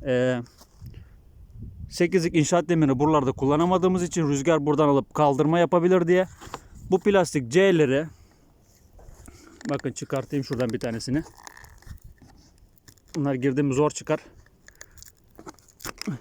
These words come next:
Bakın çıkardım. Bu plastik C'leri şu anda bunlar C'ler olmasa şu an bu naylon böyle oynar. Bunları böyle sabitliyoruz arkadaşlar.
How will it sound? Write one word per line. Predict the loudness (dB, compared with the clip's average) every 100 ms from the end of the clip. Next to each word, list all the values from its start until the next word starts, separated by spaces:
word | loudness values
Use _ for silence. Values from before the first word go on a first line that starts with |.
| -12 -16 -6
Bakın | -4 -2 -4
çıkardım. | 0 0 0 -2 -8 -20 -20 -20 -20 -20 -20 _ -20 _ _ _ _ _ _ _ _ _ 0
Bu | 2
plastik | 4 2 2 -2 -6 -10 _ _ _ -20 -20 -20 -20 -20 _ -16 -12 -4
C'leri | 2 4 6 4 4 2
şu | 2
anda | 2 4 2
bunlar | 2 2 0 -4 -20 -20 -20 -20 -16 -8
C'ler | 0 4 6 6
olmasa | 4 4 2 0
şu | 0
an | 2 2
bu | 2
naylon | 2 2 2
böyle | 4 6
oynar. | 4 2 -2 -4 -2
Bunları | 0 2 2 4
böyle | 4 2 -2 -10 -20 -20 _ _ _ _ _ _ _ -8 -8 -8
sabitliyoruz | -2 0 0 0 2 2
arkadaşlar. | 0 0 -4 -4 -6